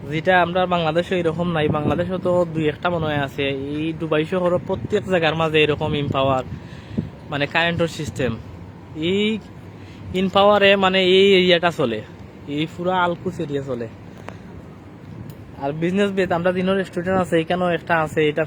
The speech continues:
পুরা বিজনেস বেস চলে। তো তার দেশে আবার কারেন্ট টারেন্ট নেয় না, কোনো সময় দেখছি না, আবার পরে নিতে দিন বালা আছে এমনি,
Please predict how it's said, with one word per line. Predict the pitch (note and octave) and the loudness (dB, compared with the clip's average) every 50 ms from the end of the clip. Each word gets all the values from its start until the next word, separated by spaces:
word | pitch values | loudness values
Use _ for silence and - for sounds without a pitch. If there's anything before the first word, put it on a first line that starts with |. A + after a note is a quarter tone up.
| - - | -4 -2
পুরা | D#3 D#3+ D#3+ D#3+ | 0 0 0 0
বিজনেস | D#3 D#3+ D#3 D#3 D#3+ E3 D#3+ D#3 | 0 -2 -4 -2 -2 -2 -2 -2
বেস | D#3 D3 - - | -2 -4 -4 -4
চলে। | C#3+ B2 A#2 A#2+ - - - - - - - - - - - - - - | -4 -2 0 0 0 0 0 -2 -4 -6 -8 -8 -6 -6 -6 -6 -6 -6
তো | D3 - | -4 -2
তার | E3 D#3 E3 | 0 0 0
দেশে | F3 F3+ E3+ F#3+ | 0 -2 0 0
আবার | F3+ F3 F3 E3+ - | 0 0 0 0 0
কারেন্ট | F3 F3 F#3 F#3 F3+ | -2 -2 -2 -2 0
টারেন্ট | F3+ F3+ F3+ F3 F3 | 0 0 0 0 0
নেয় | D#3 D3 | 0 0
না, | C#3 C#3 | 0 0
কোনো | C3+ C#3 - - D3+ - | 2 0 2 2 0 0
সময় | - - - - - F3 | 0 0 0 2 2 2
দেখছি | E3+ D#3+ D#3+ - - - | 4 2 2 2 0 -2
না, | D#3+ D#3 D3+ D3 D3 - - | 0 0 0 0 -2 -2 -4
আবার | C#3+ D3 D3 D3+ D3+ | -2 -2 -2 -2 -2
পরে | D3+ D3+ D3+ D3 | -2 -4 -2 -2
নিতে | D3+ D3 C#3 C3+ C3 C#3 C3 C3+ C3 C3 - | -2 -2 -2 0 0 0 0 -2 -4 -4 -2
দিন | C3 C3 C#3+ - - - - - - - - - - - - - - - - | -2 -2 -2 -2 -6 -8 -8 -10 -12 -12 -14 -14 -14 -14 -16 -18 -14 -8 -4
বালা | D#3 D#3+ E3+ E3+ D#3 | 0 0 2 2 0
আছে | D3 C#3+ - D3 C#3 | 0 -2 -2 -2 -2
এমনি, | C3+ C3+ C3+ C3 | -2 0 -2 -2